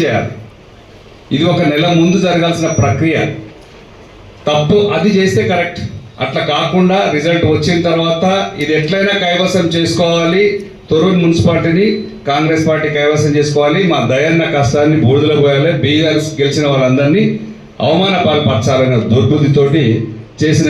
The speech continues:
ఈ ప్రయత్నాన్ని ఖచ్చితంగా తొర్రూరులో ఉన్నటువంటి ఓటర్ మహాశయులు, ఈ జిల్లాలో జరుగుతున్నటువంటి ఏ ఎన్నికలైనా ఇది మాత్రం ఖచ్చితంగా ప్రజాక్షేత్రంలో బీఆర్ఎస్ పార్టీ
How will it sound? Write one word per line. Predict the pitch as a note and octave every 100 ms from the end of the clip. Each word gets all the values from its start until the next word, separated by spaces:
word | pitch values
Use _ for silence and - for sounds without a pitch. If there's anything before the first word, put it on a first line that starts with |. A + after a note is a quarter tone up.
| C#3
ఈ | C3
ప్రయత్నాన్ని | C3 D3 D3+ D#3 D#3 D3+ A2+ A2 - - - C#3
ఖచ్చితంగా | D3 F3+ F3+ F#3+ G3+ G3+ G3+ - - - - - D3+
తొర్రూరులో | D3+ G3 F#3+ G3 F#3
ఉన్నటువంటి | F3 E3+ E3 D#3+ C#3 D3+
ఓటర్ | D#3+ E3+ D#3+
మహాశయులు, | D#3+ D#3+ E3+ D#3+ E3+ G3 G3+ - - - - D#3
ఈ | E3
జిల్లాలో | D#3+ E3+ F3+ F3
జరుగుతున్నటువంటి | E3 E3 E3 D#3 D#3 D3+ D3 D3+ C#3+ - - - - - - C#3
ఏ | G3
ఎన్నికలైనా | G3 G3 F3+ F3 E3 D#3
ఇది | D#3+
మాత్రం | E3 E3 E3 D#3
ఖచ్చితంగా | D3+ - E3 F3 D3+
ప్రజాక్షేత్రంలో | C#3+ F3 F3 F3+ E3+ E3+ F#3 F3+
బీఆర్ఎస్ | C#3+ D#3+ F3 E3+ D#3+
పార్టీ | E3 D#3+